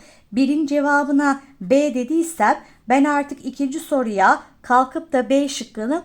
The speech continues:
kullanamıyorum. O zaman benim ikinci soruya kullanacağım şıklar ya A, ya C, ya D. Ha, benim kaç seçeneğim olacak o halde?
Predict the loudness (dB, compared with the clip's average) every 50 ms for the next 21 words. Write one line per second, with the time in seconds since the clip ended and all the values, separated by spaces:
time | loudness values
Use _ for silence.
0 | -12 -14 -8 -6 -6 -4 -2 0 0 2 2 2 2 2 2 0 0 -2 -4 -6
1 | -10 -12 _ -6 -6 -4 -2 -4 -2 -2 -2 -4 -4 -2 -2 0 0 0 -2 -4
2 | -8 -14 -10 -6 -6 -6 -6 -8 -8 -6 -4 -2 0 0 0 -2 -4 -8 -6 -4
3 | -2 -2 -2 -2 -2 -2 -2 -2 -2 -4 -6 -10 -12 -12 -12 -14 -10 -4 0 2
4 | 2 2 0 -4 -14 -20 -20 -20 _ -4 0 0 0 0 0 0 0 2 2 0
5 | 0 -4 -10 _ _ _ _ -14 -8 -4 -2 -2 -2 -2 -4 -4 -4 -2 -2 -2
6 | -4 -6 -10 _ _ _ -4 0 2 2 2 0 -2 -4 -4 -4 -6 -8 -10 _
7 | _ _ _ -6 -2 0 2 2 4 2 0 0 0 0 0 0 0 -2 -6 -6
8 | -4 -4 -4 -4 -6 -8 -10 -10 -8 -6 -4 -2 0 0 0 0 0 2 0 0
9 | 0 -2 -6 -4 -4 -4 -2 -2 0 0 0 0 0 2 4 4 4 4 2